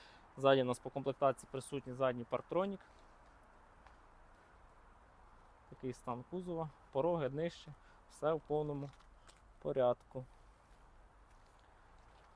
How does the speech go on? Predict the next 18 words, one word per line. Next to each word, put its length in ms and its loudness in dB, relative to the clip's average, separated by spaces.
Висічки 520 -2
по 120 -8
капоту 520 0
немає, 460 -2
лобове 440 6
в 60 4
нас 380 -6
ціле, 360 -2
над 220 -2
лобовим 440 -2
також 300 -4
все 200 -8
чудово. 500 0
Такі 220 -8
в 40 -4
нас 140 -2
бокові 440 4
двері, 420 6